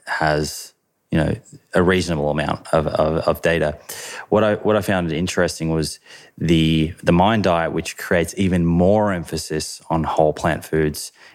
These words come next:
even less emphasis on, on foods like fish,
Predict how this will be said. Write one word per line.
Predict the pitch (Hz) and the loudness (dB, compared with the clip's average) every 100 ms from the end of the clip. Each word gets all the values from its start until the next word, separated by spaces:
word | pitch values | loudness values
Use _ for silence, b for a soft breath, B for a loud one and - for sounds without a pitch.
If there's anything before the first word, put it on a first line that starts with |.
| - | 0
even | 92 92 87 | 2 2 2
less | 90 98 - | 2 2 0
emphasis | 87 80 78 - 76 - - | -4 -4 -6 -4 -6 -6 -6
on, | 82 78 78 76 | 0 2 0 0
on | 80 78 | 0 0
foods | 78 - 82 76 | -2 2 2 2
like | 73 | -2
fish, | - 104 90 73 - - | -2 0 2 0 -6 -12